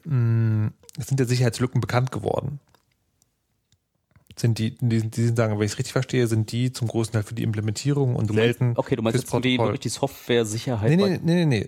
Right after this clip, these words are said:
Speaker 1: So, also, ne, es hat, wurde gerade gesagt, ne, also es gibt irgendwie se-, was, sechzig waren's sozusagen ungefähr, Sicherheitslücken für Implementierung und zwei Angriffe auf die Protokolle.
Speaker 2: Mhm.
Speaker 1: Und wir sagen, da ist die Frage, also gibt es sozusagen in der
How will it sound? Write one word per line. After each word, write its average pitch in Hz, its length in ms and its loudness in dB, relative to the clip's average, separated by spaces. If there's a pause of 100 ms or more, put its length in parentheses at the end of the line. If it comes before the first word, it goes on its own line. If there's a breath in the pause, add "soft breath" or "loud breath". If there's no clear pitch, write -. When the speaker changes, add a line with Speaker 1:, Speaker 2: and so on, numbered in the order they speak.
Speaker 1:
So, 123 180 -4
also, 113 240 0
ne, 160 100 4
es 147 260 -6
hat, 131 240 -4
wurde 127 160 2
gerade 117 160 2
gesagt, 143 300 0
ne, 143 40 0
also 135 120 0
es - 20 -18
gibt 127 160 -4
irgendwie 110 160 -2
se-, 127 180 0
was, 147 160 -2
sechzig 160 380 -4
waren's 185 240 0
sozusagen 151 400 -2
ungefähr, 143 580 0
Sicherheitslücken 127 460 -2
für 135 80 -4
Implementierung 151 680 0
und 120 180 0
zwei 113 480 2 (720 loud breath)
Angriffe 139 560 0
auf - 160 -2
die 127 80 -12
Protokolle. 175 640 -4 (220)
Speaker 2:
Mhm. 117 100 -4
Speaker 1:
Und - 220 -12
wir 110 100 0
sagen, 107 240 2
da 107 60 2
ist 110 120 -2
die 135 60 -6
Frage, 123 320 0
also 110 180 -2
gibt 123 180 -6
es - 100 -10
sozusagen 107 580 0 (460 loud breath)
in 110 160 2
der 98 360 2